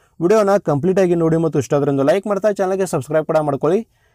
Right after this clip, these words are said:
ಯಾಕಂದ್ರೆ ಇದೇ ರೀತಿಯ ವಿಡಿಯೋಸ್ ನಮ್ಮ ಚಾನಲಲ್ಲಿ ಬರ್ತಾ ಇರುತ್ತೆ. ಜೊತೆಗೆ ನೀವು ನನ್ನ Insta-ದಲ್ಲೂ ಫಾಲೋ ಮಾಡ್ಬೋದು.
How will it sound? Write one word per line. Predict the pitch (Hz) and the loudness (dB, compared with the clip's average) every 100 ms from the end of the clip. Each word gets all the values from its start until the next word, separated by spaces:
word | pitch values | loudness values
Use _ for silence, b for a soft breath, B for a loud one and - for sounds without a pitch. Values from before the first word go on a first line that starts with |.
| _ | _
ಯಾಕಂದ್ರೆ | 156 180 190 185 | -2 0 0 0
ಇದೇ | 185 | 2
ರೀತಿಯ | 208 196 | 2 2
ವಿಡಿಯೋಸ್ | 190 180 185 156 | 2 4 2 2
ನಮ್ಮ | 151 | -2
ಚಾನಲಲ್ಲಿ | 160 165 170 170 | 0 0 0 0
ಬರ್ತಾ | 139 123 135 | -2 0 0
ಇರುತ್ತೆ. | 120 - 180 233 _ _ _ - | 0 0 -2 -2 _ _ _ -8
ಜೊತೆಗೆ | 147 127 127 | -4 -2 0
ನೀವು | 127 190 | 0 0
ನನ್ನ | 220 226 214 | 0 0 0
Insta-ದಲ್ಲೂ | 170 190 196 185 | 0 0 0 0
ಫಾಲೋ | 160 151 | -2 -2
ಮಾಡ್ಬೋದು. | 139 127 131 156 226 | 0 0 0 0 -2